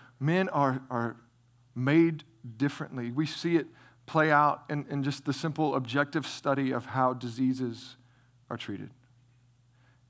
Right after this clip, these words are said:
Uh, most recently, the, the effects of covid, uh, on, on men versus women, there's a big discrepancy. Men are far more likely to,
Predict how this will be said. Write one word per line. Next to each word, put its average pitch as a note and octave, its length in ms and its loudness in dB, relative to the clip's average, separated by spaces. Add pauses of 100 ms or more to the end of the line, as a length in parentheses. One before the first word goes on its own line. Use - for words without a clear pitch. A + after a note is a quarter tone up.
Uh, B2 100 -6
most C3+ 280 -2
recently, B2+ 420 -2
the, C3 240 -2
the C3+ 120 -2
effects C3 300 -4
of C3+ 100 -6
covid, B2+ 420 -2 (340)
uh, A#2+ 260 0 (760)
on, C3 320 0
on C3+ 160 -2
men C3+ 180 0
versus B2 300 -6
women, C3 240 -2
there's A#2 160 -4
a A#2+ 40 -8
big B2 200 -4
discrepancy. A#2+ 580 -10 (300)
Men C3 140 -2
are C3 60 0
far C3 240 0
more C3 120 0
likely B2+ 360 0
to, B2 200 -4